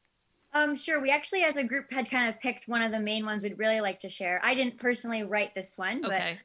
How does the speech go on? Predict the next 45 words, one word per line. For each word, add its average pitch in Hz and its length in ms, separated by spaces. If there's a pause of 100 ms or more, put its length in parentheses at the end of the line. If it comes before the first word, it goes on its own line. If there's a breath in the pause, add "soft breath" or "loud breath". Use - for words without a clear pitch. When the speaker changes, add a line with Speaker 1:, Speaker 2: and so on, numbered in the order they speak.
(120)
Speaker 1:
I'm 233 140
gonna 233 180
share 233 280
it 220 60
on 214 160
behalf 214 380
of 202 220
Mary 214 220
Craig, 202 300
who 214 140
we've 196 160
mentioned 190 400
a 190 80
couple 190 300
of 156 100
times. 214 580
Speaker 2:
Okay. - 200 (580)
Speaker 1:
So 220 400
this 262 320
one 302 160
is 302 140
called 233 480
God 220 340
Comes 214 460
to - 120
the 226 120
Lonely 196 400
City. 233 400 (920)
And 233 240
this 269 240
reflection 233 680 (180)
was 208 220
one 214 140
of 208 100
our 196 340
original 208 560
reflections 190 640
within 190 400
kind 190 180
of 175 120
the 180 80
first 262 360
week 196 220
of 180 140
us 180 320